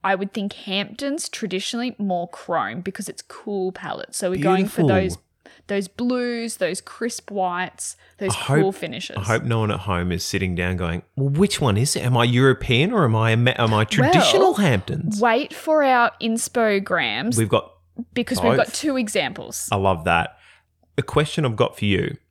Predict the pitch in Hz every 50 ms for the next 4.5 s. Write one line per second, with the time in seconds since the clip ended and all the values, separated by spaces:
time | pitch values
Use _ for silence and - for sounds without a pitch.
0 | _ _ - 277 349 247 - - 117 110 110 113 113 110 110 - - _ _ _
1 | _ _ _ _ _ _ _ _ _ - 127 127 120 123 139 147 - 175 165 160
2 | 156 - 127 - - 113 101 101 101 98 98 92 - 110 98 95 92 92 90 95
3 | 90 87 85 87 - - - _ _ _ _ _ - 107 101 101 98 92 90 87
4 | - 98 92 - - 95 85 95 87 -